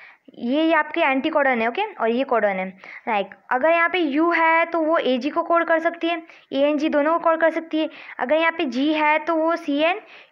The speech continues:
यू को दोनों को कोड करेगी। अगर यहाँ पे आई है, अगर यहाँ पे आई है तो वो ए, सी and यू तीनों को कोड करेगी। तो ओवरऑल चीज़ ये है कि सी को कौन कौन कोड कर रहा है, देखो सी को एक यहाँ पे है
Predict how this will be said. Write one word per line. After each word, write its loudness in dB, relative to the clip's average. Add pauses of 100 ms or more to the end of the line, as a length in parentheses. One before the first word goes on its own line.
यू 0
को -2
दोनों 4
को 4
कोड 2
करेगी। -2 (260)
अगर 2
यहाँ 2
पे 0
आई 2
है, -2 (340)
अगर 2
यहाँ 2
पे 0
आई 2
है 4
तो 0
वो 2
ए, 0 (400)
सी 0
and 2
यू 0
तीनों 0
को 2
कोड 0
करेगी। -2
तो -6
ओवरऑल 4
चीज़ -2
ये 0
है 2
कि 0 (340)
सी 2
को 0
कौन 4
कौन -2
कोड 0
कर 0
रहा 4
है, 2
देखो 2
सी -4
को 0
एक 2
यहाँ 2
पे 2
है 2